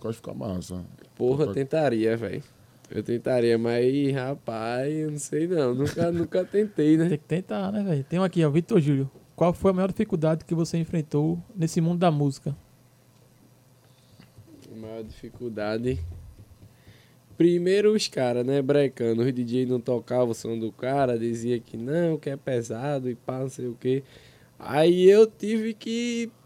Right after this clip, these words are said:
Speaker 2: ralar pra provar o contrário, né, véi? Que podia tocar em todo canto. E, segundamente,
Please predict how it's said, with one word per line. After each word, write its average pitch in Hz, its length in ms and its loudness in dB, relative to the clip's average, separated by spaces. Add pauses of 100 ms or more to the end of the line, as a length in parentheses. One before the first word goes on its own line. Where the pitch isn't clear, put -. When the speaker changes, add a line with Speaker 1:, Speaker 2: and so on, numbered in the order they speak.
(240)
Speaker 2:
ralar 202 840 0
pra 220 220 0
provar 214 380 -2
o 214 80 -2
contrário, 175 540 0
né, 180 240 -2
véi? 160 220 2
Que 143 120 -10
podia 151 420 0
tocar 156 360 -4
em 123 40 -2
todo 139 260 -2
canto. 120 340 -6 (880)
E, 180 560 2
segundamente, 185 1300 2